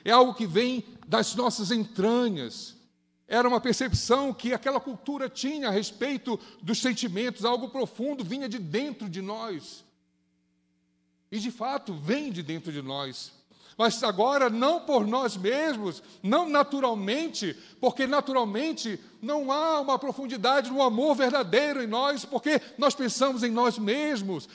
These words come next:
somos egoístas. Mas lavados e cobertos pelo sangue de Jesus, nós podemos amar como Jesus amou. Nós podemos viver como Jesus viveu.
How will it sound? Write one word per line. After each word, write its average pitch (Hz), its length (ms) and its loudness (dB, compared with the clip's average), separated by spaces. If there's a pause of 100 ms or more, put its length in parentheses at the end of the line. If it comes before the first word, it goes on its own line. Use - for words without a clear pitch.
somos 262 360 0
egoístas. 269 1040 -2 (680)
Mas 240 180 4
lavados 254 680 4
e 269 60 -2
cobertos 254 540 4
pelo 277 200 -2
sangue 285 480 2
de 262 120 -4
Jesus, 233 600 -2 (1700)
nós 208 180 0
podemos 202 440 2
amar 196 460 4
como 196 280 2
Jesus 170 460 -2
amou. 156 360 -6 (760)
Nós 233 140 2
podemos 247 380 2
viver 247 540 4
como 233 240 4
Jesus 202 440 0
viveu. 190 540 -4